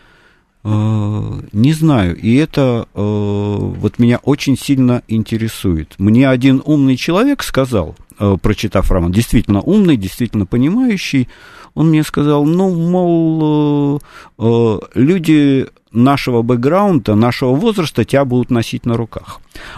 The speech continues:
А вот написал ли ты великий роман,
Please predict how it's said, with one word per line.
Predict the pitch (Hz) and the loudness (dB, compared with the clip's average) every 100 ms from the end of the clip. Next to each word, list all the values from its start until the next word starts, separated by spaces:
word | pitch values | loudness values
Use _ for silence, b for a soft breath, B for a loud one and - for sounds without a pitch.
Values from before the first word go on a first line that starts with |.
| B | B
А | - 110 | 0 0
вот | 113 147 - - - - _ _ _ _ _ | 2 0 -2 -12 -12 -14 _ _ _ _ _
написал | 120 131 143 143 - - 156 143 - - | 2 2 2 -2 -2 0 2 0 -4 -4
ли | 110 127 | 0 0
ты | - 139 127 120 - | 0 2 4 2 -4
великий | - 98 131 202 240 147 | -6 0 0 0 0 2
роман, | 104 95 90 82 95 | 2 2 0 -4 -8